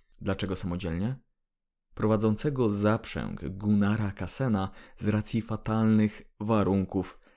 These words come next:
pogodowych dopadła ślepota śnieżna. Jednak dzięki instynktowi psa Balto udało się dotrzeć do wioski i uratować dzieci. Świetna historia.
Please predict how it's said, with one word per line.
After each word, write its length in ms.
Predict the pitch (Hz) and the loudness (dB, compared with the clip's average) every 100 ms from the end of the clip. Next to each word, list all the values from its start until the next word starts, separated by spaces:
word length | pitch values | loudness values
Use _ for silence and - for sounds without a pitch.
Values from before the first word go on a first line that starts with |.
| _ - | _ -4
pogodowych 800 | 104 98 87 104 104 101 - - - | 0 2 2 2 2 0 -2 -20 -8
dopadła 640 | 123 139 139 120 117 117 - | -2 0 2 2 2 0 -6
ślepota 680 | - - 131 143 139 127 76 | -12 0 2 4 4 2 0
śnieżna. 680 | - 65 76 78 - - - _ - | -6 -6 -6 -8 -10 -12 -14 _ -6
Jednak 400 | 104 104 101 104 - | 2 4 4 0 -6
dzięki 420 | 98 98 98 101 | 0 2 2 -2
instynktowi 840 | 113 101 - 101 - 147 147 95 78 | -2 -2 -2 -4 -2 0 2 0 -4
psa 220 | - - | -8 -6
Balto 460 | 87 90 - 139 160 - _ - | -4 -4 0 -2 -2 -14 _ 0
udało 500 | 110 110 107 107 98 | 2 4 6 6 4
się 320 | 98 98 80 | 0 -2 -2
dotrzeć 420 | 95 - 95 98 | -4 -4 -6 -4
do 120 | 76 | -4
wioski 560 | - 80 - 120 - 147 | -6 -10 -4 -4 -4 -8
i 140 | - | -4
uratować 600 | 202 190 175 170 147 90 | -2 0 0 0 0 -2
dzieci. 580 | - - 50 - - - _ _ _ _ _ _ | -6 -8 -8 -10 -12 -16 _ _ _ _ _ _
Świetna 360 | - 110 104 92 | -6 -4 -4 -8
historia. 560 | - - - - - | -10 -10 -12 -12 -18